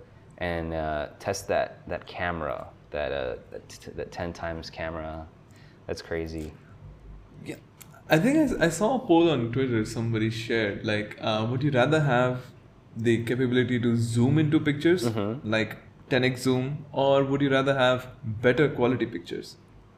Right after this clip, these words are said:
Speaker 1: No, I'd rather have better quality pictures.
Speaker 2: Yeah, same here. Like,
Speaker 1: But I would also like some kind of zoom.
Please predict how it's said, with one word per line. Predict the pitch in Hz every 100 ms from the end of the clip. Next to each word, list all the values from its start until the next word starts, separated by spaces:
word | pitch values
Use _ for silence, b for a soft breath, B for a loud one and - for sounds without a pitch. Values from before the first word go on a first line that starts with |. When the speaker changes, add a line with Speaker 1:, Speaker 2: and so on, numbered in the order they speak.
| - - - - - - B B B -
Speaker 1:
No, | 131 131
I'd | 143
rather | 151
have | 123
better | 104
quality | 101 92 87
pictures. | 87 80 - - - - - - - - - - - - - - -
Speaker 2:
Yeah, | - - -
same | - - 202 170
here. | 110
Like, | 110
Speaker 1:
But | 240 - - - -
I | 160
would | 170
also | 147 170 - 170
like | 147 135
some | - - 123 113
kind | 104 92
of | 82
zoom. | 82 71